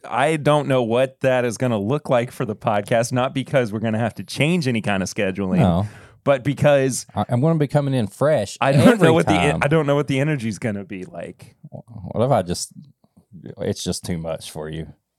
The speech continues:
Speaker 2: and you're just like, "All right,
Speaker 1: <laughs> I
Speaker 2: you've got
Speaker 1: can't,
Speaker 2: it."
Speaker 1: I can't now.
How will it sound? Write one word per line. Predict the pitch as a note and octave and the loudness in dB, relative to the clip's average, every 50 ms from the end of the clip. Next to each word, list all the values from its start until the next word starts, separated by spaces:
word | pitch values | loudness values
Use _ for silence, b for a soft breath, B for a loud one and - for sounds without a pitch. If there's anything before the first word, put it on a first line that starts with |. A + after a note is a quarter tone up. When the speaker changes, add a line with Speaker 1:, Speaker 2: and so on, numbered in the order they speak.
| _ _ - | _ _ -6
Speaker 2:
and | G2 F#2 | -4 -2
you're | F2+ F2+ | -2 -2
just | D#2+ E2+ E2 - - | -2 -2 -4 -2 -2
like, | - D2 D2 - - - - - _ _ _ _ | -2 -2 -2 -4 -8 -10 -12 -12 _ _ _ _
"All | - E2 D#2 | -2 -2 0
right, | D2 D2 D2 - - | -2 -2 -4 -4 -4
Speaker 1:
<laughs> | |
I | - - | -2 0
Speaker 2:
you've | F#2+ G2 G2+ F2+ D#2+ | 0 0 -2 0 0
got | E2 | -2
Speaker 1:
can't, | D#2 - C#2+ - | -2 -2 -2 -6
Speaker 2:
it." | - - | -8 -8
Speaker 1:
I | - G#2 | -8 -8
can't | - - G#2 F2 | -6 -4 -4 -2
now. | F2+ F2+ F#2 | -2 -2 -2